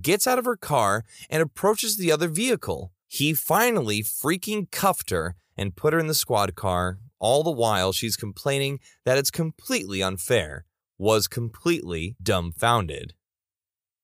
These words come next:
Okay, so we had a D U I accident where a guy kept driving straight into the woods,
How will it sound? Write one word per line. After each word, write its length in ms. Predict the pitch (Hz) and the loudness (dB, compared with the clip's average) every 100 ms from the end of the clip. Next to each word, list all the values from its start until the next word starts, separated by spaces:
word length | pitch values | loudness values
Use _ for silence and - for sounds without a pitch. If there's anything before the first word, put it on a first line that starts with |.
| _ _ - | _ _ 0
Okay, 520 | 247 214 - 92 80 | 2 4 4 2 2
so 240 | 82 170 165 | 0 0 2
we 140 | 165 | 2
had 120 | 220 | 2
a 80 | 208 | 0
D 200 | 156 175 | 0 2
U 160 | 165 139 | 4 6
I 160 | 123 | 6
accident 580 | 104 92 - 95 95 101 | 4 2 0 -2 -2 -2
where 260 | 107 107 110 | 0 2 2
a 120 | 104 | 0
guy 320 | 98 131 202 | 2 2 2
kept 260 | 180 185 117 | 0 -4 -2
driving 380 | 135 127 123 120 | 2 2 0 -2
straight 480 | - - 147 196 - | -2 0 0 0 -4
into 160 | 165 | -6
the 80 | 151 | -4
woods, 480 | 147 131 107 110 | 0 2 2 0